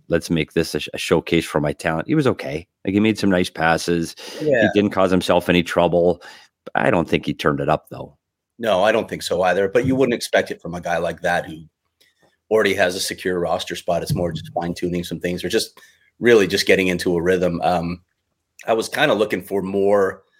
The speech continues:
Speaker 2: dynamic play from some guys that, you know, that probably need, need to make that statement, but probably need, need more time down in Tucson. Guys like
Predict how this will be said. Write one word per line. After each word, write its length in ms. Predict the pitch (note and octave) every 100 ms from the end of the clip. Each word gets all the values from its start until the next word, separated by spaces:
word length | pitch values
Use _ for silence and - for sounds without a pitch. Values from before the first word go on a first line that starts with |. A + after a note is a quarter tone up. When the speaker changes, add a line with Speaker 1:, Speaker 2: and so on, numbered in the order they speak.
| _ _ _ _
Speaker 2:
dynamic 480 | - G#2+ G#2+ G#2 F#2
play 180 | - G2
from 160 | F#2+ F#2
some 240 | - G2
guys 400 | F#2 F#2 F#2+ F#2+
that, 240 | - -
you 60 | G#2+
know, 280 | F2+ F#2 D#2+ _
that 180 | - -
probably 260 | G2+ F#2+
need, 160 | F2+ F#2
need 240 | F2+ A2
to 100 | -
make 200 | F#2 F2+
that 120 | -
statement, 320 | - G2 F2 F2
but 120 | -
probably 200 | A#2+ F#2+
need, 260 | F2 E2+ -
need 220 | G2 F#2+
more 120 | F2+
time 260 | E2+ F2 F2
down 180 | F2 F2
in 80 | F2
Tucson. 320 | G2+ F2+ F2
Guys 200 | A2+ G#2
like 220 | G#2 F#2